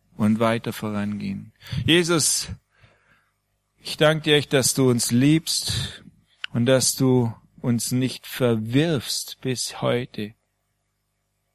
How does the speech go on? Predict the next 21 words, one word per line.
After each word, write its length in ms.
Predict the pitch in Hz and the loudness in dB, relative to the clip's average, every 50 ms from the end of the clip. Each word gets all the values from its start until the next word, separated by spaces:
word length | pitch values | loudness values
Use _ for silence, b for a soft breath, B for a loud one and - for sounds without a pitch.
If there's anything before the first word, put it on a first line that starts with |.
| _ _ _ _ _ _ _ _ | _ _ _ _ _ _ _ _
sondern 320 | - - 110 107 107 107 | -8 -4 -2 -2 -2 -2
dass 180 | 113 110 107 - | -2 -4 -4 -4
du 100 | - 107 | -4 -4
einen 100 | 104 98 | -4 -4
guten 360 | 120 120 117 - - 117 104 | -4 -6 -6 -6 -8 -8 -6
Plan 380 | - 110 107 110 113 113 104 | -6 -6 -4 -4 -4 -6 -6
hast. 480 | 107 120 - - - - - - - _ _ _ _ _ _ _ _ _ _ _ _ _ _ _ _ _ _ _ | -8 -8 -8 -10 -14 -16 -18 -20 -20 _ _ _ _ _ _ _ _ _ _ _ _ _ _ _ _ _ _ _
Und 160 | - 113 117 | -4 -2 0
ich 220 | 131 127 - - - | 0 -2 -2 -4 -4
möchte 360 | 131 135 131 127 - - 123 | -4 -2 -2 -4 -4 -4 -2
der 80 | 101 | -2
Erste 360 | 101 131 135 127 - - 135 123 | -2 -2 -2 -4 -4 -6 -6 -6
sein, 240 | - 123 113 110 | -4 -4 -4 -2
der 120 | 110 110 110 | -2 -4 -4
nach 140 | 107 101 - | -6 -8 -6
deinem 360 | - 117 113 117 117 117 110 | -4 -4 -2 -2 -4 -6 -6
Plan 380 | - 113 117 110 113 113 117 | -4 -4 -2 -2 -2 -2 -4
immer 180 | 113 113 113 110 | -6 -6 -6 -6
wieder 180 | 113 110 110 107 | -6 -6 -6 -6
neu 280 | 110 110 110 110 110 | -4 -4 -4 -6 -8
fragt, 640 | 104 - - - 110 107 107 110 107 _ _ - - | -10 -12 -14 -10 -10 -8 -8 -10 -12 _ _ -20 -20